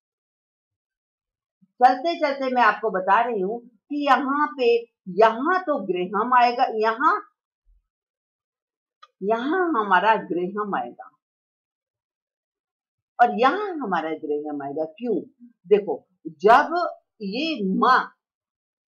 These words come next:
ये आपका जो म है, वो ऐसे भी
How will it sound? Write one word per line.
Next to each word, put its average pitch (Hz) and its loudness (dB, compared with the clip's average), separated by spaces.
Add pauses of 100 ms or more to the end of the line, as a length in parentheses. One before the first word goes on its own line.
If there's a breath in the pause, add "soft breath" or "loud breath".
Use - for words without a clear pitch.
(120)
ये 269 -8 (140)
आपका 196 2
जो 196 2
म 247 0
है, 269 -4 (240)
वो 254 -2 (400)
ऐसे 214 -2
भी 226 -14